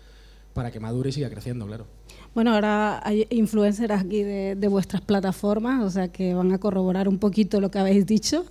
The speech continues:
Speaker 2: <laughs> Y, bueno,
Speaker 1: Vale.
Speaker 2: para terminar, yo les pediría unas, un-, bueno, unas palabras a, a, dirigidas a la, a la, a los asistentes de Fashion Biz dos punto cero sobre vuestra plataforma. Y, y, bueno, esperemos que podamos colabo-, seguir colaborando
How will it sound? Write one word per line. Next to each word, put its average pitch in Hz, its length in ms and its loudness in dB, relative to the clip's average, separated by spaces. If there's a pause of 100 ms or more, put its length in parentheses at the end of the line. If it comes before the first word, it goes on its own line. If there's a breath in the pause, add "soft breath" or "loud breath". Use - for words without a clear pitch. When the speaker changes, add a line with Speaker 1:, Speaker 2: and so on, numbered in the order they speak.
(180)
Speaker 2:
<laughs> - 220 -4 (540 loud breath)
Y, 240 520 6
bueno, 220 200 4
Speaker 1:
Vale. 214 40 -6
Speaker 2:
para 233 160 4
terminar, 214 540 2
yo 240 360 4 (320 loud breath)
les 233 140 4
pediría 214 340 4
unas, 190 520 2
un-, 202 160 -2
bueno, 202 160 2
unas 190 200 4
palabras 208 540 0
a, 190 380 0
a, 185 60 -4 (200)
dirigidas 214 560 2
a 180 400 0
la, 196 140 0
a 190 240 0
la, 185 300 2
a 208 120 2
los 196 180 2
asistentes 202 540 0
de 196 140 2
Fashion 196 340 0
Biz 190 140 0
dos 170 80 -6
punto 196 300 0
cero 220 340 -4
sobre 202 240 -2
vuestra 185 320 -4
plataforma. 214 680 -2 (800 loud breath)
Y, 220 1000 4 (420 loud breath)
y, 233 60 -2
bueno, 240 140 4
esperemos 233 340 0
que 240 320 2
podamos 226 280 2
colabo-, 226 380 2
seguir 220 240 0
colaborando 220 640 0